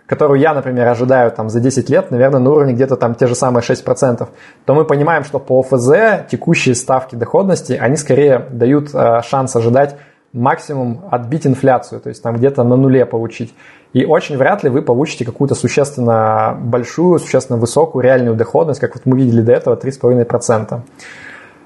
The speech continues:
Что дальше? У нас есть ещё общемировая статистика. Тот же самый источник, э, Global Investment Yearbook, он даёт длинную статистику за сто двадцать лет по вот таким вот государственным, э, долгосрочным облигациям. И мы видим, что, э,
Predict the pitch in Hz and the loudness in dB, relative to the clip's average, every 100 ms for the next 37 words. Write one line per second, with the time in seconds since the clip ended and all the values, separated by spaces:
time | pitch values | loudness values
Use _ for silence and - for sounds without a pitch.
0 | _ - - 180 185 175 131 123 98 _ | _ -14 -2 0 2 0 0 -8 -12 _
1 | - 123 185 190 - _ 135 147 190 180 | -6 -2 -2 -4 -18 _ -4 -2 0 0
2 | - 160 147 - 147 160 196 160 - 123 | 0 2 2 0 0 2 2 0 -2 -14
3 | 127 - - 113 120 - - 175 156 143 | -14 -18 -16 -14 -14 -6 0 0 0 -2
4 | 165 143 120 156 139 127 110 127 117 113 | -2 -2 0 0 0 -4 -4 0 0 2
5 | 117 156 131 117 135 135 123 117 127 127 | 2 2 2 2 0 0 -2 0 0 2
6 | 208 254 - - - - 151 180 147 170 | 2 0 -4 -20 -20 -2 0 2 2 2
7 | 120 135 190 165 147 131 170 - 123 113 | 0 0 2 2 0 -2 -4 -2 -2 0
8 | 123 123 127 117 - 180 220 - 139 175 | 0 0 0 -6 -2 0 0 -2 0 2
9 | 143 120 - 156 185 143 - 120 - 127 | 2 0 -2 0 2 2 -2 -8 -2 0
10 | 156 - 135 123 113 131 117 113 110 113 | 0 -4 -8 -6 -6 -6 -2 0 2 2
11 | 113 120 151 131 117 117 139 190 226 - | 0 0 -2 -2 -2 0 2 0 0 -2
12 | 147 135 - - _ - 131 160 180 143 | -4 -4 -12 -20 _ -4 0 2 2 0
13 | 139 - 131 117 - 120 | -2 2 2 2 -2 -4